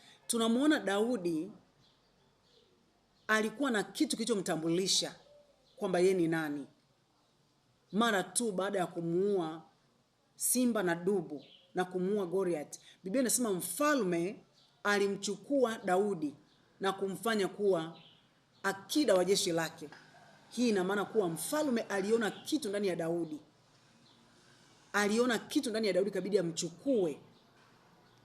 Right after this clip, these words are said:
Na nafasi unayoipata kwa sababu ya kitu ulicho nacho ndani, hakuna anayeweza kuichukua.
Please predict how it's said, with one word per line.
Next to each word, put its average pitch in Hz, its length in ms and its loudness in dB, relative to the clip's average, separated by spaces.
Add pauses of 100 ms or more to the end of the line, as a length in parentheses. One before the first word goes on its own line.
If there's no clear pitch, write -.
(960)
Na 247 120 2
nafasi 277 720 2
unayoipata 233 1040 0
kwa 208 220 -8
sababu 247 240 0
ya 214 100 6
kitu 302 440 -2
ulicho 202 180 -2
nacho 214 200 0
ndani, 170 420 2 (840)
hakuna 226 520 0
anayeweza 214 320 2
kuichukua. 160 680 -4